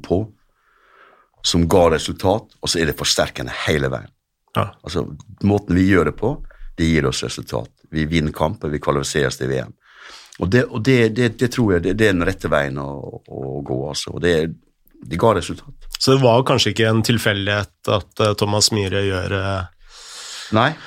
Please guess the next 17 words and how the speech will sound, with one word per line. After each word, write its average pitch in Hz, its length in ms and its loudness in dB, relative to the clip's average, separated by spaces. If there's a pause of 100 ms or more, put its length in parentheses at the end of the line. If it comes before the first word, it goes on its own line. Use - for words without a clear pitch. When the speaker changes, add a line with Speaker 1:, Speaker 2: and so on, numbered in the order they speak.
(140)
Speaker 2:
to 143 160 8
keepertabber 131 640 4
Speaker 1:
Nei. 110 80 4
Speaker 2:
som 127 220 6 (100)
koster 123 360 4
oss 107 180 2
et, 117 260 2
eh, 120 320 4
altså 127 280 0
det 123 100 6
er, 120 340 4
eh, 113 380 2 (400)
det 127 80 6
ligger 120 320 6
i 117 60 0
bakhuet 110 720 2
fra, 107 240 2